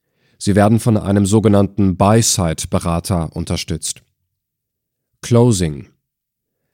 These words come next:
Letzter Schritt einer komplexen Finanztransaktion. Bei einer Betriebsübernahme ist es der Zeitpunkt des Eigentumsübergangs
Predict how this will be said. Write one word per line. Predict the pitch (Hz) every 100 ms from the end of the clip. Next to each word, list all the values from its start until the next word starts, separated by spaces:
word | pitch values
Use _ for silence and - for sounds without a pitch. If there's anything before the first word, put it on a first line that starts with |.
| _ _ _ _
Letzter | 107 107 - 131
Schritt | - - 123 - -
einer | 95 92
komplexen | - 90 107 101 - 110
Finanztransaktion. | 113 107 107 - - 90 - 82 - 92 78 64 - _ _ _ _ _ _ _ _ -
Bei | 98
einer | 87 101
Betriebsübernahme | 95 - 120 - 120 120 120 120 139 147
ist | 123 -
es | -
der | 101
Zeitpunkt | - - 131 135 101 87
des | 92 87 -
Eigentumsübergangs | 98 101 107 120 117 - 117 113 107 117 143